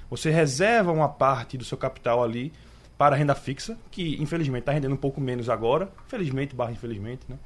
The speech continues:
É, rendendo um pouco menos agora, porém é uma parte essencial na carteira de todo investidor. É, assim, vai, o percentual que você vai ter em renda fixa vai depender do seu perfil de investidor, claro, ou seja, uma pessoa mais arrojada, mais agressiva, vai ter menos renda fixa e mais ações, mais renda variável.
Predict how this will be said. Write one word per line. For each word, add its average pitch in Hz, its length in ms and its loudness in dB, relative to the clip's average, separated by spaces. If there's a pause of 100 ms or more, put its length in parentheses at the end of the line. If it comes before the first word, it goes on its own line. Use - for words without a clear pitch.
(320)
É, 110 220 -6
rendendo 127 180 -2
um 139 40 -2
pouco 139 180 -4
menos 131 180 0
agora, 147 380 2 (420)
porém 196 380 2
é 160 100 0
uma 196 100 4
parte 160 260 0
essencial 175 420 0
na 185 80 0
carteira 170 320 -4
de 165 60 -4
todo 170 180 -2
investidor. 185 460 -4 (440)
É, 113 600 -2
assim, 107 320 -8 (240)
vai, 127 340 2 (360)
o 139 120 -6
percentual 185 480 2
que 190 60 -8
você 185 60 -4
vai 156 100 -2
ter 156 80 -2
em 135 40 0
renda 131 180 0
fixa 170 360 -4
vai 143 80 0
depender 151 380 -2
do 156 60 -4
seu 185 100 -2
perfil 143 260 -4
de 123 80 -6
investidor, 120 400 -2
claro, 110 260 0
ou 110 60 -6
seja, 117 200 -6
uma 120 40 -8
pessoa 127 260 -6
mais 123 200 0
arrojada, 120 360 0
mais 120 120 -4
agressiva, 131 540 -4 (220)
vai - 100 -2
ter 147 100 -4
menos 135 240 0
renda 131 180 0
fixa 165 400 -8 (220)
e 156 60 -6
mais 139 200 2
ações, 135 380 -4
mais 135 160 -2
renda 139 160 0
variável. 107 480 0